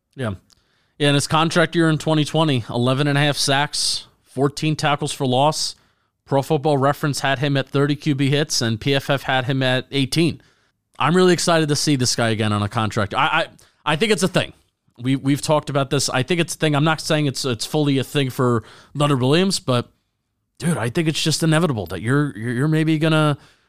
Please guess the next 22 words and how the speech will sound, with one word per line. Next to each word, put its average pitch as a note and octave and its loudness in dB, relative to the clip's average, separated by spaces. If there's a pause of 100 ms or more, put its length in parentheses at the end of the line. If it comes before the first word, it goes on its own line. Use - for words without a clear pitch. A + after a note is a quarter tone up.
(120)
you're F3 0
maybe G3 4
gonna F#3+ 2
work F#3 4
a - 0
little F3+ 4
hard F3 4
and C#3 0
you're D3+ 2
gonna D#3+ 0
try E3 4
a D#3 4
little D#3 4
bit D3 -2
more D3+ 4
when A2+ 0
there's A#2+ 2
a A2+ -2
couple C3+ -2
million C3 2
dollars A#2+ 2
more A#2+ 2